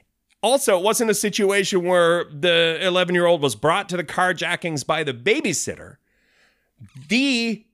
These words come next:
kingpin of the carjackings, this eleven-year-old kid. And that's terrible. I mean, you know, you hope that this kid can, can have a life.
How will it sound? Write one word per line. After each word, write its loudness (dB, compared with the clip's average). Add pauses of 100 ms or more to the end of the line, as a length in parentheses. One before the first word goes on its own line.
(140)
kingpin 0
of -2
the -2
carjackings, -2
this -4
eleven-year-old 0
kid. -2 (360)
And 0
that's 0
terrible. 0 (280)
I 0
mean, 2 (180)
you -4
know, 2
you -2
hope -2 (180)
that -4
this -4
kid -2
can, -6 (340)
can -6
have -2
a 0
life. 0